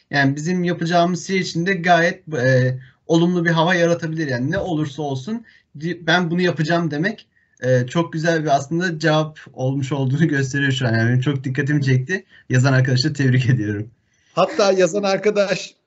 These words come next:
Speaker 2: sesini duy-, duy-, duy-, duyurmak ister mi bize? Motivasyon, "Benim hiçbir şey motivasyonumu bozma-, bozmaz." diyen arkadaşımızın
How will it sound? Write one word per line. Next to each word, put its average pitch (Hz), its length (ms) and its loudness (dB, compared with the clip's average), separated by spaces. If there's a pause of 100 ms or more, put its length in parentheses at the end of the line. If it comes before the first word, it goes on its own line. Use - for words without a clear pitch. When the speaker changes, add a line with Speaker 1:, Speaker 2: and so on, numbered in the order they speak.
Speaker 2:
sesini 180 380 -4
duy-, 180 380 -2
duy-, 180 260 -4
duy-, 165 220 -2
duyurmak 175 640 2
ister - 320 0
mi 165 120 0
bize? 107 320 -2 (420)
Motivasyon, 165 880 0
"Benim 175 180 0
hiçbir 185 180 -8
şey 185 160 0
motivasyonumu 165 760 -2
bozma-, 165 540 0
bozmaz." 151 420 -2
diyen 160 300 0 (300)
arkadaşımızın 156 760 -4